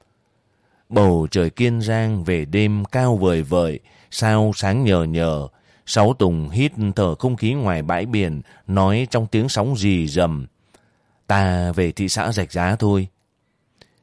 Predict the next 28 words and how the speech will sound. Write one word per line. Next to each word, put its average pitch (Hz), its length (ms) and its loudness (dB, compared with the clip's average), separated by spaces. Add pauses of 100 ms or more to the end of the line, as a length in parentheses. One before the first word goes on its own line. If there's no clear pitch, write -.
(140)
Chiếc 156 200 2
xe 107 360 0
lại 90 220 0
lầm 90 260 0
lũi 90 260 0
đi 120 320 -2
trong 123 240 -4
đêm 117 240 0
vắng, 95 300 -2 (260)
đèn 92 320 0
pha 120 180 -4
sáng 117 320 -2
rực. 95 280 0 (560)
Sáu 107 360 2
Tùng 82 380 0
ngả 87 240 -2
người 80 240 -2
trên 113 320 -2
ghế, 98 340 0 (400)
ông 107 420 2
mệt 87 240 0
rã 98 360 -2
rời 87 380 0 (200)
vì 98 300 0
suốt 175 220 0
ngày 90 220 -2
đi 117 220 -2
xe, 110 400 -2